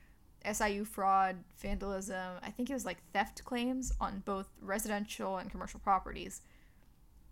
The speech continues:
And on the other hand, Trusty is a former D O J prosecutor. Uh, according to the New York Times, Trump had hired him after he saw him on T V. So neither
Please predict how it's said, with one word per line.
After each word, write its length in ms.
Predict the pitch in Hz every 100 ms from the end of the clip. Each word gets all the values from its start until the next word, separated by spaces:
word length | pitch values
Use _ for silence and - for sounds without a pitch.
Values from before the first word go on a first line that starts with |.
| - - - - - -
And 280 | 226 208 -
on 140 | - 208
the 80 | 214
other 100 | 214
hand, 200 | 202 214
Trusty 340 | - 214 226
is 80 | 208
a 40 |
former 320 | 208 220 202
D 160 | 196 202
O 60 | 202
J 180 | 254
prosecutor. 720 | 254 - 220 208 196 - - - - - - - -
Uh, 120 | 214
according 340 | 214 233 214
to 80 | 233
the 60 | 208
New 140 | 214
York 180 | 196 208
Times, 400 | - 233 196 208
Trump 220 | - 214
had 100 | -
hired 260 | 233 208 202
him 160 | 214
after 300 | 196 220 220
he 80 | 208
saw 200 | 226 220
him 100 | 208
on 140 | 196 196
T 180 | 202
V. 280 | 190 202 - - - - -
So 600 | - - 247 233 220 208 -
neither 340 | 214 247 415